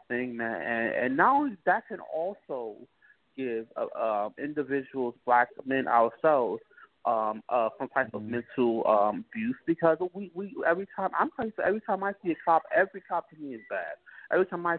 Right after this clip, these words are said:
Speaker 1: see a cop, even
Speaker 2: Right.
Speaker 1: if they, if there's something positive they're gonna say to me, it's automatically negative. I, I, I mean, that,
Speaker 2: Right.
Speaker 1: that, that, that's me right now. Or a cop, okay, what they
Speaker 2: Right.
Speaker 1: getting ready to shoot me, or they getting ready to, 'cause that's my whole demeanor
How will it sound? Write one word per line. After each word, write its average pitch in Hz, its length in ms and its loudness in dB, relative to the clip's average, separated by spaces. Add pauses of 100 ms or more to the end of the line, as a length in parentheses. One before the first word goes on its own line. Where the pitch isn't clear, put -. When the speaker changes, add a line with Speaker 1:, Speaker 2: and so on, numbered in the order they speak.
Speaker 1:
see 175 80 -2
a - 20 -8
cop, - 220 -2
even 170 80 0
Speaker 2:
Right. - 180 6
Speaker 1:
if - 60 -10
they, 175 340 -2
if 180 100 -4
there's 180 240 -4
something 165 460 -4
positive 160 340 2
they're 156 80 -2
gonna 147 240 -4
say 147 120 -2
to - 260 -14
me, 123 120 -10 (340)
it's 165 180 2
automatically 147 600 2
negative. 110 480 -10 (160)
I, 127 80 0
I, 131 400 -2
I - 20 -4
mean, 127 320 -10
that, - 160 -12
Speaker 2:
Right. 123 340 0
Speaker 1:
that, - 0 -
that, 139 300 -4
that's 131 200 0 (180)
me 160 180 -2
right 139 240 2
now. 110 400 0 (320)
Or 127 160 4
a - 20 -2
cop, - 220 -4
okay, 127 320 0
what 131 160 -6
they 139 80 0
Speaker 2:
Right. 131 120 6
Speaker 1:
getting 95 80 2
ready 82 120 -6
to - 100 -20
shoot 147 180 -2
me, 143 180 0
or 120 120 6
they 127 80 4
getting 123 180 2
ready 120 220 4
to, - 120 -4
'cause 139 120 -2 (320)
that's 151 280 4
my 185 160 -4
whole 170 300 -4
demeanor 156 360 -8